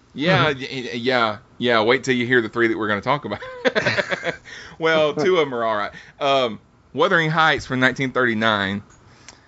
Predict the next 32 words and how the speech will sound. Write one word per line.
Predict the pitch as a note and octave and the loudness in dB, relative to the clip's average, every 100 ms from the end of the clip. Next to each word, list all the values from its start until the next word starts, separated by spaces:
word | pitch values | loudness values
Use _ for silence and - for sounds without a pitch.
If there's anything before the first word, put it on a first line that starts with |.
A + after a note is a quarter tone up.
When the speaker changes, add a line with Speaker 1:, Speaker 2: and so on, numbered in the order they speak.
| - - | -20 -2
Speaker 1:
um, | A#2+ A2+ G#2 G2+ G2+ | 4 4 4 2 -2
Speaker 2:
Oh, | C#3 | -2
Speaker 1:
and | B2+ | 0
then, | B2+ B2+ A#2+ A#2+ | 0 0 -2 0
uh, | |
Speaker 2:
oh, | C#3+ B2+ | 2 4
Speaker 1:
The | A#2+ | 4
Speaker 2:
boy. | A2+ | 2
Speaker 1:
Maltese | G2 F2 C3 | 2 0 -4
Falcon | - C3+ C#3 C#3 B2+ B2 | 0 2 2 0 -4 -4
from, | - A#2+ A2 | -4 -4 0
uh, | A2 G#2 G2+ | 0 2 2
nineteen | G2+ A2+ A2 A#2 | -2 -4 -4 -6
forty-one | A2 A#2+ A2+ G#2+ A2+ A2 A2 | -6 -2 -2 0 0 2 0
and | G2+ G#2 | 0 0
Double | G2+ A2 G#2+ F2+ | 4 4 4 -2
Indemnity | G#2 G2+ A2 A2 G2+ G2 F#2 | 0 2 2 2 2 0 -2
from | - G2+ | -4 -2
nineteen | G2+ F2 G#2 F#2+ | -2 -2 -6 -8
forty-four. | G2 F#2 F2 F#2 E2 - - - - - - | -6 -8 -6 -6 -6 -10 -20 -20 -20 -20 -16
So | - A#2+ G2+ F#2+ F2 | -6 0 2 2 0
if | G#2+ - | -4 -6
you're | G2+ | -6
keeping | - A3 B3 F3 | -2 -2 0 4
up | E3+ E3+ | 4 4
with | C#3 B2 | 2 2
us, | B2 A2+ | 0 -2
then | - A#2+ A#2+ | -2 -2 2
go | B2+ C3+ | 2 2
and | B2+ | 0
check | C#3 A#2+ | 0 0
those, | A2+ A2 | 0 0